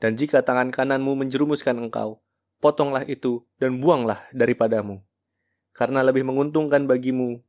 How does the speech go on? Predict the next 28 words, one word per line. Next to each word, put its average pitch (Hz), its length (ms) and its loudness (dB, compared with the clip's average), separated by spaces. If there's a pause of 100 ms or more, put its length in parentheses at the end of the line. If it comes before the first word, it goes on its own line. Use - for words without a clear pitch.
bahwa 120 240 0
satu 135 320 -2
dari 120 160 2
anggota 120 320 0
tubuhmu 127 480 -4
binasa, 117 480 -6 (400)
dan 127 240 -2
bukan 120 320 0
seluruh 120 320 -6
tubuhmu 127 480 -4
dicampakkan 120 640 -4
ke - 20 -4
dalam 127 300 2
neraka. 107 560 -8 (960)
Dan 127 160 4
telah 156 240 2
dikatakan, 117 720 -2 (640)
bahwa 123 240 4
siapa 165 400 2
yang 147 160 2
menceraikan 135 560 0
istrinya, 131 640 -4 (480)
hendaklah 135 480 4
dia 135 160 4
memberikan 135 560 0
kepadanya 127 480 2
surat 143 320 0
cerai. 104 320 -6